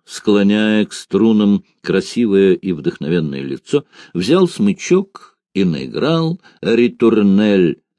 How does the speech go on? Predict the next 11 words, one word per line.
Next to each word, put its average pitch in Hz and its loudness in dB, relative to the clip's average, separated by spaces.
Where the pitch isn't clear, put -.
Потом 127 0
высоким 165 0
голосом 120 -2
пропел 131 0
два 95 -4
первых 92 -2
стиха. 101 -6
"Был 87 0
один 170 0
крестьянин 87 -4
хвор, 139 -2